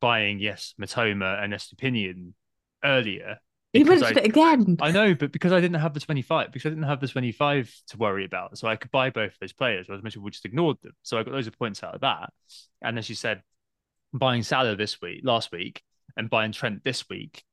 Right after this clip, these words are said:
Speaker 1: um, maybe that will lead to onward sort of, um,
Speaker 2: Mm.
Speaker 1: down, downstream benefits because, um, we'll speak about this in just a bit. There's, there'll be a bit of a mad scrabble now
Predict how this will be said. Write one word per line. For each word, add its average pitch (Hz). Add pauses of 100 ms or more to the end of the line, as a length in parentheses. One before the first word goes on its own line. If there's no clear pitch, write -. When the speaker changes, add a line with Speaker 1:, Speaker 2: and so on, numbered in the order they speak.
(280)
Speaker 1:
um, 104 (200)
maybe 127
that 110
will 104
lead 107
to -
onward 110
sort 95
of, -
um, 101
Speaker 2:
Mm. 226
Speaker 1:
down, 113
downstream 110
benefits -
because, 98 (340)
um, 101
we'll 101
speak 117
about 107
this 104
in 107
just -
a 98
bit. 139
There's, 104 (260)
there'll 107
be 113
a 104
bit 117
of 123
a 117
mad 120
scrabble 117
now 98